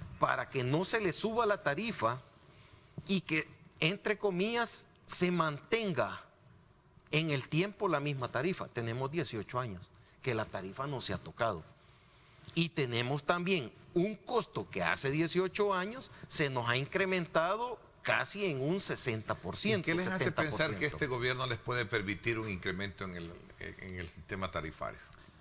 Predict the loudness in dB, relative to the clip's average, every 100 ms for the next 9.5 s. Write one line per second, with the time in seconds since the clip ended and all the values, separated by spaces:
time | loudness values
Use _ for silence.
0 | 0 2 2 2 0 0 0 0 0 2
1 | 0 2 0 2 0 2 0 0 0 -2
2 | 0 0 0 0 0 2 0 -2 -4 -6
3 | 0 2 2 0 -2 -2 0 0 -2 -4
4 | -6 -6 0 0 2 -2 -4 -6 -2 2
5 | 2 0 0 0 2 0 0 0 2 2
6 | 0 0 -2 0 -2 0 0 0 0 2
7 | 0 0 -6 -10 -8 -6 -4 -2 2 2
8 | 2 2 0 0 -2 -2 -2 -2 0 0
9 | 0 0 -4 -6 -8